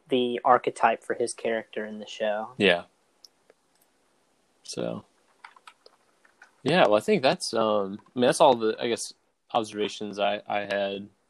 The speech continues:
Speaker 2: um, in general for that movie.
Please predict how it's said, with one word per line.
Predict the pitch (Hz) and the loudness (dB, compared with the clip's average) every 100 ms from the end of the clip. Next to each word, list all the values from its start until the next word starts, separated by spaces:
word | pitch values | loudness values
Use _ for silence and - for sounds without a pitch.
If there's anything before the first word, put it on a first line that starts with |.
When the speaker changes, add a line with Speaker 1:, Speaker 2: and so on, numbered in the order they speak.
| - | -12
Speaker 2:
um, | 101 98 95 95 _ _ _ _ - - _ _ _ _ _ _ _ _ _ _ _ _ | -10 -10 -12 -14 _ _ _ _ -12 -12 _ _ _ _ _ _ _ _ _ _ _ _
in | 107 95 | -6 0
general | 110 117 107 98 | 2 4 2 0
for | - 104 98 92 | 0 0 0 -2
that | 101 98 | 0 0
movie. | 98 98 98 95 | 0 -2 -2 -4